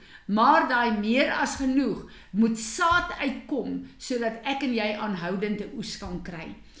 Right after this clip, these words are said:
Vader, ons wil vir u dankie sê dat u is 'n God van more than enough, dat u vir ons meer as genoeg voorsien.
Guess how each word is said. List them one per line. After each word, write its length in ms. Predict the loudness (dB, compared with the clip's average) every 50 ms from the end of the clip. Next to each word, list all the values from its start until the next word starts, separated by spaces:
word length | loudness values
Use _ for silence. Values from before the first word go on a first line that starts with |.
| -20 -20 -20 -20 -20 -6 -4
Vader, 380 | 0 0 2 0 0 0 -2
ons 220 | -2 -2 -2 -2 -4
wil 120 | -4 -4
vir 160 | -4 -6 -6
u 80 | -6 -6 -6
dankie 380 | -6 -6 -6 -8 -8 -8 -6 -6
sê 240 | -6 -6 -8 -6 -6
dat 240 | -6 -8 -8 -10 -6 -2
u 140 | 2 2 2 2 0 -4 -6
is 200 | -6 -6 -4 -6 -8
'n 100 | -8 -10 -10 -10 -8
God 320 | -6 -6 -6 -6 -8 -14 -20 -20 -20
van 420 | -10 -6 -4 -2 0 0 0 0 0
more 420 | 0 2 2 2 2 0 0 -4
than 340 | -6 -8 -10 -10 -8 -8 -10
enough, 480 | -8 -8 -6 -4 -4 -4 -4 -8 -12 -16 -20 -20 -20 -20 -20 -8 -2
dat 300 | 0 0 0 -2 -4 -4
u 100 | -2 -2 -2 -4
vir 220 | -6 -6 -6 -4 -2
ons 300 | 0 0 0 0 0 0
meer 540 | 2 2 4 6 6 6 6 4 0 -4 -6
as 200 | -4 -4 -4 -4
genoeg 380 | -4 -2 -2 -2 -2 -4 -6 -8
voorsien. 720 | -8 -4 -2 -2 -2 -2 -2 -2 -2 -2 -2 -4 -6 -10